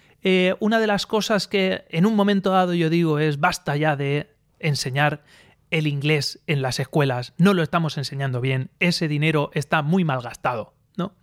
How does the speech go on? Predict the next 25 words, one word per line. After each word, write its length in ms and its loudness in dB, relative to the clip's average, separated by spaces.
No, 380 2
no 320 0
voy 100 4
a 40 2
entrar 240 2
en 120 -4
eso 420 -2
ahora 360 0
porque 440 0
al 120 -8
final, 460 -4
eh, 380 0
recordad 440 -2
que 80 -4
era 80 -2
una 120 -4
charla 260 -2
de 80 -6
cuñados, 380 -2
yo 120 0
también 340 0
me 100 -4
dediqué 320 -2
a 100 -2
cuñadear, 580 2